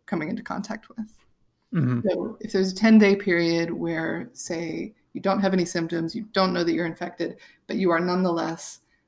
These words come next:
Speaker 1: um, possibly infecting other people, um, some of them you'll know who you are, who they are, uh, but, but if you've been out and about a, a good bit, uh, you are not gonna remember who you stood next to in line, you know,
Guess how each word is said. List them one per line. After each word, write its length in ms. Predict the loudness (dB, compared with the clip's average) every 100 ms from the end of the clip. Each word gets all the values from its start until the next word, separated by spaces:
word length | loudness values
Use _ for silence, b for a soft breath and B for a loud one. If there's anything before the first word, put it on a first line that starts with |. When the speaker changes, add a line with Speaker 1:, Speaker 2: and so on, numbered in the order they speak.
| _
Speaker 1:
um, 480 | -6 -4 -4 -6 -8 -16 _ _ -2
possibly 600 | 4 4 4 2 0 0
infecting 500 | -2 -2 -2 -4 -2
other 180 | -4
people, 600 | -4 -2 -2 0 0 -2 -4 _ b b b b b -2
um, 520 | 4 4 4 2 -2 -10 _ _ _
some 220 | 2 8
of 80 | 10
them 100 | 10
you'll 140 | 10 10
know 120 | 10
who 120 | 10
you 180 | 8 8
are, 320 | 4 2 0 4
who 100 | 6
they 160 | 6
are, 320 | 4 2 0 0
uh, 260 | 0 0 0
but, 280 | 0 0
but 100 | -4
if 180 | -6 -2
you've 120 | -2
been 140 | 0 0
out 140 | 0
and 120 | 0
about 440 | 0 0 0 -4 -8
a, 280 | -12 -6 -4
a 20 |
good 240 | -2 -2
bit, 340 | 2 2 0 -6
uh, 60 | -8
you 500 | -6 -6 -2 0 0
are 100 | 2
not 180 | 0 2
gonna 120 | 2
remember 460 | 4 8 8 8 6
who 140 | 4
you 160 | 4 0
stood 260 | -2 -2
next 240 | -2 -4 -6
to 80 |
in 100 | -4
line, 460 | 0 0 0 -2 -8 -10
you 120 | -8
know, 280 | -6 -6 -8